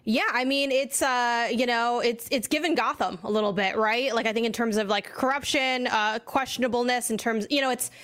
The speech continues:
<sighs> God, it's so unfortunate just how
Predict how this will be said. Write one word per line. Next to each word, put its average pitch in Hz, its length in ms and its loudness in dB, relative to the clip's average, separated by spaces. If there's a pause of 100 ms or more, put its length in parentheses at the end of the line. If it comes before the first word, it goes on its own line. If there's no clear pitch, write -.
(180)
<sighs> - 340 -4
God, 214 240 0
it's 240 160 0
so 392 160 2
unfortunate 277 760 0 (300)
just 233 220 -2
how 226 580 0